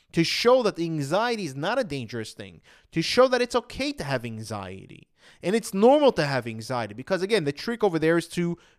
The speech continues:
manipulate and to, like, kind of, like, trick your amygdala to show, like, "Hey, nothing dangerous happening, nothing bad is happening over here." Because whenever you're trying to not feel anxiety and trying to run away,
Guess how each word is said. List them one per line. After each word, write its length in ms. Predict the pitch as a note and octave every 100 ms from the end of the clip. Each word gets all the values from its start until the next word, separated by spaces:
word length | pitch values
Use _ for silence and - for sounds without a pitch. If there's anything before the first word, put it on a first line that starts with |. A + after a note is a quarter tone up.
| _
manipulate 680 | D3 F#3+ A#3 F#3+ E3 D#3 D3+
and 340 | B2+ D3+ C#3+ -
to, 200 | F3+ E3+
like, 240 | D#3+ D3+
kind 300 | - A3 D#4+
of, 100 | E4
like, 260 | G#3+ E3+ D3
trick 380 | - - A3+ -
your 160 | D3+
amygdala 640 | B2 C3 A3 A#3 C#3 A#2 - - _
to 80 | -
show, 200 | - C4
like, 160 | A3+ F3+
"Hey, 160 | A3
nothing 360 | D3 F3 F#3+ D3+
dangerous 420 | C#3 D#3+ C3+ -
happening, 440 | C#3+ E3 A2 F#2+
nothing 380 | B2 D3 D3+ C#3+
bad 280 | A2+ C3+ D3
is 140 | B2
happening 420 | - F3+ F3+ A#2 G2
over 140 | F2+
here." 80 | F#2+
Because 260 | A2 C#3
whenever 280 | C#3 F#3 A#3
you're 120 | G3+
trying 380 | E3 - F#3 F3+ - - _ -
to 100 | E3+
not 380 | E3 F3 G#3+ -
feel 200 | E3+ D#3
anxiety 460 | B2+ B2 A#2+ A#2
and 100 | G#2+
trying 140 | - D#3+
to 60 |
run 100 | D3
away, 360 | C#3+ F3+ B3+